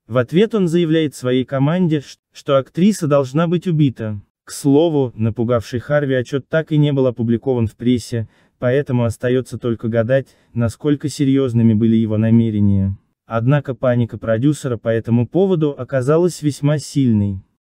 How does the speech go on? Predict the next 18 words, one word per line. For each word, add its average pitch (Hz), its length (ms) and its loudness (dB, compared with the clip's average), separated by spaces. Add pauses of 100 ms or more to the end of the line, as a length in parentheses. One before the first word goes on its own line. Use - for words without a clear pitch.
(160)
Его 131 320 2
остальные 170 560 0
электронные 135 600 -2
письма 151 420 -2
содержали 139 560 -2
мольбы 143 380 0
о 147 80 -2
помощи 170 560 -2
и 135 40 0
были 147 200 0
отправлены 147 640 -2
двум 131 360 0
десяткам 143 560 -2
наиболее 135 440 0
влиятельных 127 680 -2
людей 113 320 0
нашей 113 380 -4
планеты. 101 640 -4